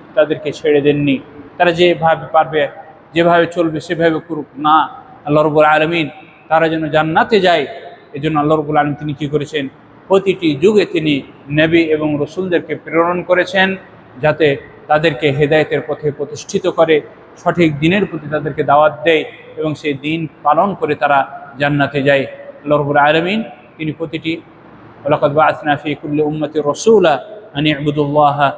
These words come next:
ওয়া ইজতানিবুত তাগুত।" আল্লাহ রাব্বুল আলামিন তিনি প্রতিটি যুগে নবী রসুল তিনি পেঠে-, প্রেরণ করেছেন। কিসের জন্য? যে তাদেরকে আল্লাহর পথে হেদায়েত দেওয়ার জন্য এবং তাদেরকে জান্নাতে নিয়ে যাওয়ার জন্য। এবং আল্লাহ রাব্বুল আলামিন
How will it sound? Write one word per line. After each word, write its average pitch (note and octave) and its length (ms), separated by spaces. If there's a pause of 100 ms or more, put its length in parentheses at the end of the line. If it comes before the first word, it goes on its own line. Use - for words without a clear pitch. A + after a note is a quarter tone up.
(220)
ওয়া D3 80
ইজতানিবুত D3+ 540
তাগুত।" D#3 380 (320)
আল্লাহ D#3+ 160
রাব্বুল D#3+ 200
আলামিন D#3 280
তিনি D3+ 160
প্রতিটি D3+ 380
যুগে D#3+ 280
নবী D3+ 320
রসুল D#3+ 220
তিনি D3 200
পেঠে-, C#3+ 560
প্রেরণ F3+ 320
করেছেন। F3 520 (400)
কিসের F#3 300
জন্য? G3+ 340 (340)
যে E3 100
তাদেরকে D3+ 540
আল্লাহর D3 340
পথে D3+ 320 (140)
হেদায়েত D3 400
দেওয়ার C#3+ 280
জন্য D3+ 340 (280)
এবং D3+ 280
তাদেরকে D3 580
জান্নাতে D3 380
নিয়ে C#3+ 240
যাওয়ার C#3 200
জন্য। D3+ 300 (280)
এবং F3 260 (260)
আল্লাহ E3 200
রাব্বুল D3+ 200
আলামিন E3 400